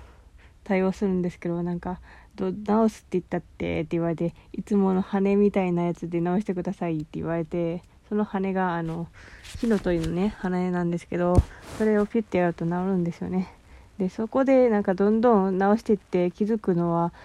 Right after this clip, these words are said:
いや、自分がヤオビクニであったってことで、そう、そんで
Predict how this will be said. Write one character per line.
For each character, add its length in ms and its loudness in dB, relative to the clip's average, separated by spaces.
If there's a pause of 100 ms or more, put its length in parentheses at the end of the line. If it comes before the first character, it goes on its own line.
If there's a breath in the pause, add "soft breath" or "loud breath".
(240 loud breath)
い 40 0
や、 60 4
自 160 4
分 280 4
が 180 6
ヤ 180 6
オ 60 6
ビ 120 2
ク 160 0
ニ 100 2
で 100 0
あ 60 2
っ 40 0
た 180 -4
っ 20 -4
て 160 -6
こ 100 -4
と 100 -4
で、 280 0 (560 soft breath)
そ 240 -4
う、 80 -8
そ 180 -4
ん 80 2
で 180 2